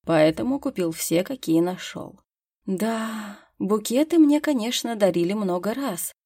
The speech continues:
но в таком количестве я получаю их впервые.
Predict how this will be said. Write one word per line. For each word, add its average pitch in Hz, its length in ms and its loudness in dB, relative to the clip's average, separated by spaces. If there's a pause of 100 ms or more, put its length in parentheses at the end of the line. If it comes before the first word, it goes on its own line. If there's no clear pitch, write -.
(200)
но 185 240 4
в - 100 -8
таком 175 500 0
количестве 202 840 -2
я 175 240 0
получаю 233 640 -6
их 185 260 -6
впервые. 165 760 -6